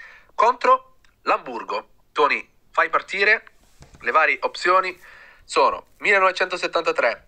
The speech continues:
millenovecentottantatré, millenovecentonovantacinque oppure duemila.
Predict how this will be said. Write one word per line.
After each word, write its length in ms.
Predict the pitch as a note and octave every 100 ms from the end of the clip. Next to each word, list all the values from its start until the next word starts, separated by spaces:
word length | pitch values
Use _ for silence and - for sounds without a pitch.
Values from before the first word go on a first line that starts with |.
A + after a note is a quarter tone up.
| _ _
millenovecentottantatré, 1400 | D#3 G3+ F3+ F3 E3+ D#3+ D3 C#3 B2+ B2+ D#3 - - _ _
millenovecentonovantacinque 1800 | C3+ G3+ F3 D3 C#3 D#3+ C#3+ D3+ B2+ B2+ C3 - A2 F#2 - A2 - -
oppure 540 | F3 - G2 - - _
duemila. 920 | - C3 C#3 C#3+ _ A#2+ B2 B2 B2